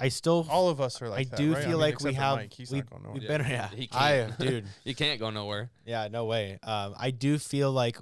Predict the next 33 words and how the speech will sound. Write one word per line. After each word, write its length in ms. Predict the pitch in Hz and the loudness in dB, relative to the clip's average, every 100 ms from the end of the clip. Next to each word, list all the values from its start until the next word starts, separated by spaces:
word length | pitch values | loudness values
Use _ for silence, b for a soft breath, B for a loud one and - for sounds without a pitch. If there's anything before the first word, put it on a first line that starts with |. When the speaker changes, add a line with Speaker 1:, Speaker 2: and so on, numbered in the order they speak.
| - | -10
Speaker 1:
yeah, 200 | 131 147 | 0 2
we 160 | 143 139 | 2 2
are 180 | 127 135 | 2 0
seven 1600 | - - - - - - - - 107 110 131 135 135 143 143 147 | -2 -6 -6 -6 -6 -8 -8 -8 -8 -6 -6 -8 -8 -6 -6 -8
years 420 | 143 131 135 139 139 | -6 -6 -6 -6 -6
in, 300 | 143 151 156 | -6 -6 -10
twenty 480 | - 120 123 123 120 _ _ _ _ _ _ _ _ _ | -12 -10 -8 -8 -10 _ _ _ _ _ _ _ _ _
seventeen 800 | - 104 104 - - 104 92 92 | -10 -8 -10 -14 -12 -12 -12 -14
to 80 | 98 | -12
Speaker 2:
Yeah. 120 | 101 | -10
Speaker 1:
twenty 180 | 95 98 | -10 -10
twenty-three. 640 | - 95 98 - - - | -14 -14 -14 -16 -16 -16
What 40 | 107 | -8
Speaker 2:
You're 100 | 131 | -4
Speaker 1:
is 40 | 139 | -4
Speaker 2:
in 40 | |
Speaker 1:
that? 60 | 127 | -4
Speaker 2:
year 120 | 120 | -6
Speaker 1:
Twen-, 200 | - 107 | -6 -8
Speaker 2:
seven, 220 | 101 98 | -10 -10
Speaker 1:
you 120 | 120 123 | -4 -2
Speaker 2:
at 40 | |
Speaker 1:
are 60 | 123 | -2
in 60 | - | -2
Speaker 2:
least. 160 | 143 | -4
Speaker 1:
year 180 | 131 120 | -2 -2
seven. 280 | - 101 95 | -2 -6 -6
We 60 | |
started 240 | 98 120 110 | -6 -4 -4
our 60 | 107 | -6
year, 100 | 98 | -6
seventh 320 | 101 101 92 | -8 -10 -10
year. 200 | 92 | -14